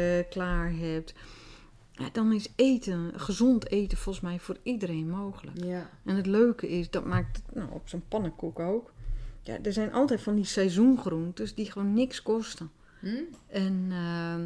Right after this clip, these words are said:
Speaker 1: dus dan kun je ook nog eens heel betaalbaar
Speaker 2: Ja.
Speaker 1: eigenlijk eten.
Speaker 2: En dat is ook vaak het idee, hè? Dat gezond eten heel duur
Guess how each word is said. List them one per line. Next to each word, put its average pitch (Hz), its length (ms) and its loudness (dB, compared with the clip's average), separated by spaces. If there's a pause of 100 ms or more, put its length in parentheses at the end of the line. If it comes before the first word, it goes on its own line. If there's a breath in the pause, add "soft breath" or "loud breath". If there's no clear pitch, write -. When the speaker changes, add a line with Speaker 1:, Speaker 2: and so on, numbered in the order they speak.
Speaker 1:
dus 220 200 -4
dan 233 100 -2
kun 269 120 4
je 262 100 6
ook 269 80 6
nog 247 120 2
eens 202 100 -2
heel 226 280 4
betaalbaar 180 920 0
Speaker 2:
Ja. 170 180 0
Speaker 1:
eigenlijk 185 360 -4
eten. 247 640 0
Speaker 2:
En 160 120 -6
dat 180 140 -2
is 202 80 -6
ook 214 140 -8
vaak 147 220 -4
het 151 120 -10
idee, 139 400 -6
hè? 185 260 -4
Dat 175 160 -6
gezond 156 340 -8
eten 165 300 -8
heel 165 200 -6
duur 160 300 -6